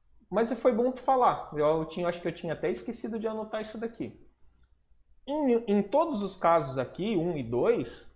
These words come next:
a garantia sempre vai ser do cliente, né? Nunca, nunca vai ser nossa. A gente nunca pode dar a garantia do, pro cliente. É, muito pelo contrário.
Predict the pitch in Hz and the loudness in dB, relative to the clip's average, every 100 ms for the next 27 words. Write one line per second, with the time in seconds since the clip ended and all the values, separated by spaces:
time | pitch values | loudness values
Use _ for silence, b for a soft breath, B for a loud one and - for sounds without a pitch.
0 | - 262 220 202 214 226 220 240 - 254 | -4 0 4 4 4 0 0 -2 -4 -2
1 | 214 196 175 156 - 135 120 120 113 170 | 0 0 0 -2 -6 -4 -4 -6 -6 -6
2 | 220 147 208 - 185 175 214 190 175 170 | -6 -4 -2 2 2 2 -2 -2 -2 -4
3 | 156 147 131 - 131 143 151 170 214 175 | -4 -2 -2 -2 -8 -8 -6 -6 -6 -4
4 | 165 156 143 135 143 131 127 127 123 131 | 2 2 2 4 4 4 0 0 -6 -6
5 | 131 127 b b b b 123 131 135 127 | -6 -8 b b b b -4 0 2 2
6 | 127 123 131 135 - 127 113 - 98 - | 0 -2 -4 -4 -4 -6 -6 -10 -18 -20
7 | - _ _ - 123 131 139 185 226 254 | -20 _ _ -4 2 2 4 2 2 0
8 | 269 359 359 302 262 113 | 0 -2 0 2 2 2